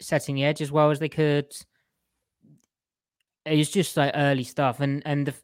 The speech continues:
like, Denver didn't really change what they were doing. Seattle just played, like, executed better. Uh, the flat issue you're talking about was tricky because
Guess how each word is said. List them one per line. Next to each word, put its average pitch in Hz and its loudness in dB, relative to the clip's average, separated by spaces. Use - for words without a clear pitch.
like, 143 0
Denver 160 2
didn't 135 0
really 131 -2
change 131 0
what 131 -6
they 123 -8
were 120 -8
doing. 120 -4
Seattle 123 -8
just 123 -10
played, 123 -4
like, 127 -8
executed 127 -8
better. 123 -8
Uh, 135 4
the 160 6
flat 202 4
issue 214 0
you're 196 2
talking 175 2
about 151 4
was 135 -8
tricky 147 2
because 135 -2